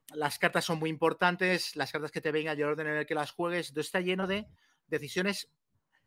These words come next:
muy sutiles, muy pequeñitas. No tomas grandes decisiones, porque en realidad, y esto es uno de los problemas del juego, tiene poca rejugabilidad porque todas las partidas son parecidas. ¿Por qué son parecidas todas las partidas? Porque tú desembarcas en tres playas de la isla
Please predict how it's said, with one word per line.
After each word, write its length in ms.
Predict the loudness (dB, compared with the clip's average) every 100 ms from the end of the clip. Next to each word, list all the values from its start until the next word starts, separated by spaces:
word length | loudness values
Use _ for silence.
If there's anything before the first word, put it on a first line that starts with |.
| _ _ _ -4
muy 240 | 2 4
sutiles, 460 | 4 0 0 0 0
muy 140 | 0
pequeñitas. 520 | 0 0 -2 -4 -4
No 100 | -2
tomas 240 | 0 2 0
grandes 260 | 0 -4
decisiones, 680 | -6 -8 -8 -10 -10 -10 -8
porque 240 | -4 0
en 100 | 2
realidad, 480 | 4 4 4 4 2 _ _ _ _ -8
y 100 | -6
esto 140 | -4
es 100 | -4
uno 140 | -2
de 80 | 0
los 140 | 0 -2
problemas 400 | -2 0 0 0
del 100 | -2
juego, 460 | 0 0 0 -4 _ _ _ _ _ _ _ _ _ _
tiene 320 | 2 4 4
poca 300 | 2 2 2
rejugabilidad 680 | 2 2 4 4 4 2 2
porque 180 | 0 -2
todas 200 | 0 0
las 120 | 0
partidas 320 | -2 0 -2
son 140 | -2 -6
parecidas. 680 | -6 -8 -12 -16 -16 -20 -20 _ _ -20 -20 _ _ _ 0
¿Por 180 | 0 6
qué 140 | 6
son 160 | 6 4
parecidas 360 | 4 4 2
todas 140 | 4 2
las 80 | 2
partidas? 420 | 0 2 0 -2
Porque 240 | -8 -6
tú 100 | -2
desembarcas 600 | -2 -2 -2 -2 -2 -6
en 100 | -4
tres 200 | -4 -4
playas 300 | -2 -2 -2
de 100 | -6
la 100 | -8
isla 320 | -8 -8 -14